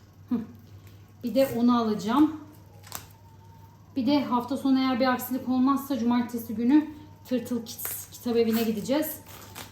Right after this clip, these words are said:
Oradan da bir bakalım Yiğit'e seçtireceğim. Kitap hangisini şey yapıyor?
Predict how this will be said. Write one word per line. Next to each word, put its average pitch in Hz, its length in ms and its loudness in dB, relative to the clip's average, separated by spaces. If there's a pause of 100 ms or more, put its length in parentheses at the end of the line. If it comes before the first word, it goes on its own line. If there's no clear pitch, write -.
(100)
Oradan 233 280 0
da 262 100 0
bir 240 60 0
bakalım 233 360 0
Yiğit'e 226 340 0
seçtireceğim. 220 680 -2
Kitap 247 260 -6
hangisini 240 560 -2
şey 226 160 -4
yapıyor? 294 320 2